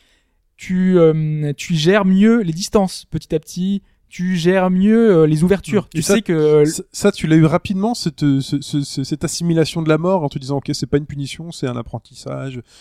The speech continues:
Speaker 2: c'est partie du jeu. »
Speaker 1: Non, puisque Demon's Souls,
Speaker 2: Encore
Speaker 1: j'ai
Speaker 2: aujourd'hui, quand tu meurs, t'es énervé ou, euh, ou tu
Speaker 1: Ah, aujourd'hui, non. Maintenant, euh, moi, je, enfin, si, euh, ça dépend combien de fois. Euh, si, par exemple, euh, il y a une zone où j'ai passé, euh, peut-être dans Dark Souls deux,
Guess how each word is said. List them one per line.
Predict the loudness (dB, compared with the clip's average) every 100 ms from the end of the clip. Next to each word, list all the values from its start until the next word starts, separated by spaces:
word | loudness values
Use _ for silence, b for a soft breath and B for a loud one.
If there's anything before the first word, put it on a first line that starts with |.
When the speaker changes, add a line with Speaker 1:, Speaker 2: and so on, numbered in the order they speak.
| b
Speaker 2:
c'est | _ -8
partie | -8 -8
du | -12 -10
jeu. » | -4 -2 0 -2 -6 _ -2
Speaker 1:
Non, | 2 2 0 _ _ -10
puisque | -6 -2 2 4 2 0 -6 _ -6
Demon's | -4 -2 0
Souls, | -2 -2 -8 _ -4
Speaker 2:
Encore | 4 6
Speaker 1:
j'ai |
Speaker 2:
aujourd'hui, | 6 2
quand | 0 -2
tu | 0
meurs, | 2 2 2
t'es | -2
énervé | 2 2 2 0 2
ou, | 4 6
euh, | 6 4 -4 -12 _ -6
ou | -6
tu | 0
Speaker 1:
Ah, | 6
aujourd'hui, | 6 6 2
non. | 0 0
Maintenant, | -2 0 0
euh, |
moi, | -2 -4
je, | -6 -6 -8
enfin, | -10 -14 -16 -20 -20 -18
si, | -14 -12 -6
euh, |
ça | -2 2
dépend | 2 2
combien | 2 0 0
de | -2
fois. | -2 -2 0
Euh, | -4
si, | -6 -6
par | -4
exemple, | -4 -4
euh, | -6 -6
il | -10
y |
a | -10
une | -2
zone | 0 0
où | -2
j'ai | -8
passé, | -10 -10 -4 -6
euh, |
peut-être | -4 -8 -8
dans | -8
Dark | -8 -4
Souls | -4
deux, | -2 -4